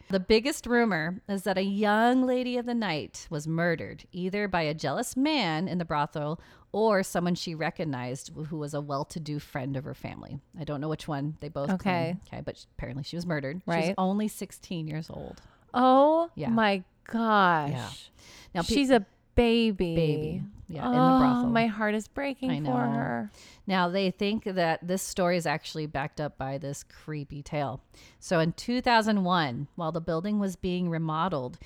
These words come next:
Speaker 1: human remains were found.
Speaker 2: <gasps>
Speaker 1: One, it's crazy. One site says it's beneath the floorboards at the back of the penthouse. One site says in the walls, but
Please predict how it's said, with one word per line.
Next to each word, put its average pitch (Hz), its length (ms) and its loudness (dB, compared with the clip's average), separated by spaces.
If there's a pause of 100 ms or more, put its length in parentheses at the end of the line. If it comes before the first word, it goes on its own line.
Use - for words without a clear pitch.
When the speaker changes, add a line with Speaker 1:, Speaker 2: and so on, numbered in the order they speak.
(320)
Speaker 1:
human 190 480 2
remains 165 520 0
were 151 120 -4
found. 262 1600 2
Speaker 2:
<gasps> - 100 -20
Speaker 1:
One, 208 280 2
it's 175 180 -2
crazy. 180 280 -2
One 196 180 0
site 240 280 2
says 202 200 0
it's 175 100 -10
beneath 180 400 -6
the 311 80 0
floorboards 254 640 0
at 208 100 -4
the 214 80 -2
back 185 280 -2
of 185 100 -4
the 185 80 -2
penthouse. 160 580 -4
One 175 180 -6
site - 300 -8
says 127 280 -8
in 139 80 -4
the 135 80 -4
walls, 104 500 -10
but - 220 -12